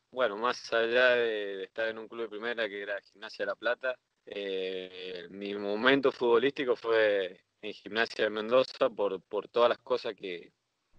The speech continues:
que logré, ¿no? Ahí en el club, que logramos con mis compañeros, eh, eh, en tanto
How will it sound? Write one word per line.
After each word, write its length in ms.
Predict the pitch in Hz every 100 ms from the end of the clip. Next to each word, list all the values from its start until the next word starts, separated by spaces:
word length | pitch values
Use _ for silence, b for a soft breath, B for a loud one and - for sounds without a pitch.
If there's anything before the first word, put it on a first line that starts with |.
| - - -
que 160 | - 101
logré, 440 | 98 101 131 135
¿no? 280 | 113 120 110
Ahí 160 | 113 113
en 100 | 107
el 80 |
club, 380 | 95 127 143 135
que 100 | 113
logramos 720 | 98 101 123 139 135 120 - - _
con 120 | -
mis 80 | 95
compañeros, 680 | - 90 101 123 127 117 107 _ _
eh, 340 | - 90 87 - _ _ _ _ -
eh, 440 | 95 90 90 85 95 - - - - _ -
en 240 | - 98 90
tanto 960 | 110 110 107 104 98 92 90 90 92